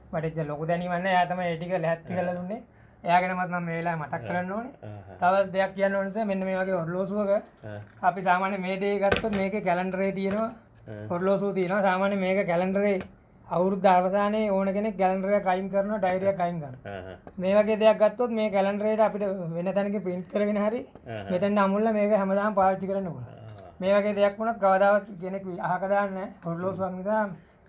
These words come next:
Speaker 1: එතකොට ඒ ආයතනයේ ප්‍රචාරණය වෙන නමත් හැමදාම
Speaker 2: ආහ්.
Speaker 1: ඒ, ඒ ලෙසටම තියෙනවා. වෙලාව බලන හැම වෙලේම මේක
Speaker 2: ආහ්.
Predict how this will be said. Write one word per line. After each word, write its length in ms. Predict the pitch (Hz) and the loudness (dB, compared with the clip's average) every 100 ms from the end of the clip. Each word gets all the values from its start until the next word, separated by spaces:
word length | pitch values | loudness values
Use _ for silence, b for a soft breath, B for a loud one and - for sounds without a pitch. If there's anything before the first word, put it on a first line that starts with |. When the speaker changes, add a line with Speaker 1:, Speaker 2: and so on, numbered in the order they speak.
| - | -6
Speaker 1:
එතකොට 240 | 185 202 | -2 0
ඒ 120 | 196 | 6
ආයතනයේ 500 | 175 180 185 202 202 185 - _ _ _ - | 8 6 4 -4 -4 -6 -10 _ _ _ -10
ප්‍රචාරණය 420 | 165 190 196 202 | 0 2 4 2
වෙන 160 | 202 202 | -2 -2
නමත් 260 | 185 220 | -2 -2
හැමදාම 440 | 208 202 196 202 220 | -2 -2 -2 -2 -4
Speaker 2:
ආහ්. 100 | 120 - _ _ _ 117 107 | -8 -14 _ _ _ -18 -12
Speaker 1:
ඒ, 280 | 104 185 196 | -6 -2 -2
ඒ 140 | 185 190 | -2 -2
ලෙසටම 380 | 202 196 214 | -2 -2 -2
තියෙනවා. 360 | 214 208 202 180 | -2 -2 -2 0
වෙලාව 240 | 175 180 | 2 4
බලන 180 | 175 190 | 2 0
හැම 180 | 190 180 | -2 -4
වෙලේම 240 | 175 190 | -4 -4
මේක 200 | 202 185 | -4 -4
Speaker 2:
ආහ්. 120 | 185 | -4